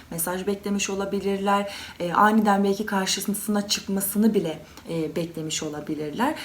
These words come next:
Çünkü geçmiş hanesinde bir haber bekleme, e, üç aşamadan oluşan belki bir ilişki, e, olayınız varsa üç aşamada gerçekleşen, e, bir an önce olmasını istediğiniz bir takım konular da olmuş olabilir. Evliyseniz de nitekim belki de çözmek için,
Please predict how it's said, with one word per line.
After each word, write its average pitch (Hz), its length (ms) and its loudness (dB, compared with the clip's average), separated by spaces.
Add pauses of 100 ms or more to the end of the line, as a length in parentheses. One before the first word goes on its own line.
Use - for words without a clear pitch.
(140)
Çünkü 233 180 0
geçmiş 226 440 4
hanesinde 208 680 2
bir 233 120 2
haber 220 460 0
bekleme, 247 560 2 (320)
e, 175 60 -6 (460)
üç - 420 0
aşamadan 220 680 4
oluşan 214 520 2
belki 202 320 0
bir 214 140 -2
ilişki, 214 600 -2 (280)
e, 180 80 -4 (540)
olayınız 202 520 2
varsa 220 320 4
üç 196 200 0
aşamada 196 400 0
gerçekleşen, 185 800 -2 (360)
e, 175 140 -2
bir 208 80 2
an 214 120 2
önce 202 260 2
olmasını 196 520 0
istediğiniz 190 680 -2
bir 196 100 -6
takım 202 380 -2
konular 180 480 -2
da 208 40 0
olmuş 202 300 0
olabilir. 208 300 0
Evliyseniz 180 580 0
de 165 100 -6
nitekim 170 380 -6
belki 170 240 -4
de 170 120 -6 (280)
çözmek 196 420 0
için, 175 220 -4